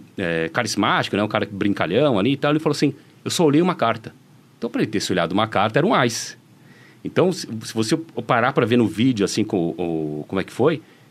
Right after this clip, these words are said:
ele pegou e colocou o ás aqui e falou pra mim, "Não, só vi uma carta." Ele mostra o ás assim, que a gente chama de filar a carta,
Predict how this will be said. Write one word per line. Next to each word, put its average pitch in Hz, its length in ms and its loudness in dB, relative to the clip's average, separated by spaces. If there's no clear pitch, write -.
ele 98 180 -2
pegou 110 400 2
e 156 40 4
colocou 175 400 -2
o 151 60 2
ás 107 240 2
aqui 135 400 -4
e 139 80 -2
falou 160 240 4
pra 190 140 4
mim, 139 200 4
"Não, 175 140 6
só 156 140 4
vi 135 100 2
uma 190 120 4
carta." 113 400 0
Ele 117 140 0
mostra 147 340 2
o 127 80 4
ás 113 220 4
assim, 131 340 0
que - 80 -2
a 107 40 2
gente 104 120 0
chama 110 120 2
de 110 100 -4
filar 127 380 2
a 143 40 0
carta, - 440 -2